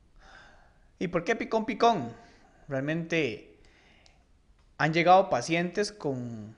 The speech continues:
con una lesión que al principio, mm, di, yo no, no la relacionaba, pero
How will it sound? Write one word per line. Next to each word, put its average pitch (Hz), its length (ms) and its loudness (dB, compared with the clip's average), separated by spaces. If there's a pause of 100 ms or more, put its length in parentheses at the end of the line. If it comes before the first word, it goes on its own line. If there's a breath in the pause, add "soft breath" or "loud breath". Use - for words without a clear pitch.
(200)
con 131 140 -4
una 151 180 0
lesión 147 460 -2
que 131 520 -6
al 139 140 -4
principio, 147 680 -4 (220)
mm, 135 680 -8
di, 180 180 -4
yo 143 120 -6
no, 156 80 -2
no 147 240 -4
la 170 80 2
relacionaba, 190 800 -2 (1300 soft breath)
pero 139 320 4